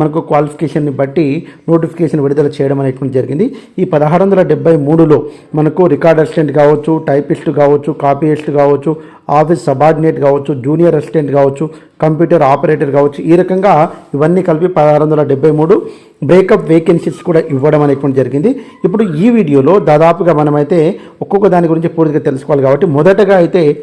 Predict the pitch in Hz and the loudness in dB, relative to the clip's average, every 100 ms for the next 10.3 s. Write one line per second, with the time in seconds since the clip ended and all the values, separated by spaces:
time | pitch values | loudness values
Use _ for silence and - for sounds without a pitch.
0 | - 160 185 190 208 175 147 165 160 160 | -2 2 2 2 0 0 2 2 2 -2
1 | 160 151 139 156 151 143 156 135 147 151 | -2 -4 -2 -2 -2 -2 -4 -2 -4 -2
2 | 139 - - _ - - 165 170 175 156 | -4 -6 -20 _ -18 -4 2 4 4 4
3 | 160 156 156 156 208 - - 151 147 143 | 4 2 0 0 -2 -6 -6 -2 -2 2
4 | 151 160 - - 156 151 151 151 151 165 | 0 0 -4 -2 0 0 0 -2 -2 -2
5 | 185 147 170 185 185 180 185 170 151 156 | -2 -2 -2 -2 -2 -2 2 0 0 -2
6 | 151 156 156 - - _ 165 160 - 175 | 0 0 -4 -6 -20 _ 0 2 0 0
7 | 160 170 160 165 165 220 - - _ - | 0 0 -2 -4 -2 -4 -6 -20 _ -6
8 | 135 175 160 175 175 170 170 165 160 170 | -2 0 0 0 2 2 0 -2 -2 -4
9 | 170 208 - - 127 160 170 165 170 160 | -2 -4 -8 -14 -2 0 0 -2 0 -2
10 | 160 147 160 | -2 -4 -6